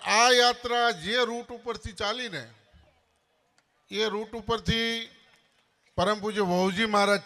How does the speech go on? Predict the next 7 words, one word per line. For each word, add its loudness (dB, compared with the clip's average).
ચાલીને 0
નીકળ્યા -8
હો. -10
સ્વામિનારાયણ 2
સંપ્રદાયના 0
અવડા -2
મોટા -4